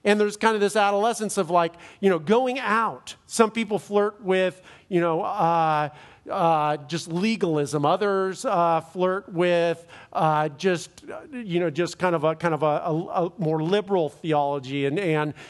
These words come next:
and just kind of go out there and they're doubting what they've been taught. You know, this is part of the spiritual journey.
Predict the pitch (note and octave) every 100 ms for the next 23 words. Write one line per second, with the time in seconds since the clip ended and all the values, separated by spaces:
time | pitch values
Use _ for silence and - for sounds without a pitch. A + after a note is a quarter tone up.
0 | - - G#3 G3 F#3 G3+ - B3+ A#3+ D#3
1 | A3+ B3+ A3 A#3 B3 G3+ F#3 E3 E3 D3
2 | F3 F3+ A3+ G#3 E3+ D#3+ E3+ F3+ D#3+ F#3
3 | E3+ F#3 A#3+ F#3 F#3 F#3 F3+ F#3 - -
4 | G3+ B3+ B3+ - A3 D3 E3 - F3+ E3+
5 | E3+ F#3+ D3 A3+ A3+